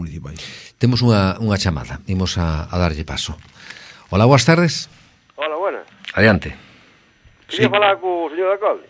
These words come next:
Speaker 1: Xa estás falando.
Speaker 3: Vale, buenas tardes. Mire, no periódico primeiro que veo deste ano, sei que pagaban o sumidoiro, os cartos do sumidoiro do, do alcantarillado.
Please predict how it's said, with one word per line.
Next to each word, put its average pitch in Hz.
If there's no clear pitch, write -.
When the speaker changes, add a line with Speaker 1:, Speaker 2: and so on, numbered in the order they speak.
Speaker 1:
Xa -
estás 117
falando. 82
Speaker 3:
Vale, 127
buenas 139
tardes. -
Mire, 156
no 190
periódico 214
primeiro 208
que 190
veo 196
deste 180
ano, 165
sei 170
que 170
pagaban 180
o 147
sumidoiro, 156
os -
cartos 160
do 147
sumidoiro 160
do, 139
do 135
alcantarillado. 147